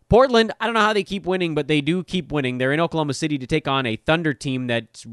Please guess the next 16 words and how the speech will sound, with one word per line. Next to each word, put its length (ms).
uh, 320
tough 280
as 140
hell, 260
man. 400
This 200
is 140
all, 260
this 180
is 60
gonna 120
be 100
all 220
about 240
who 120
plays 580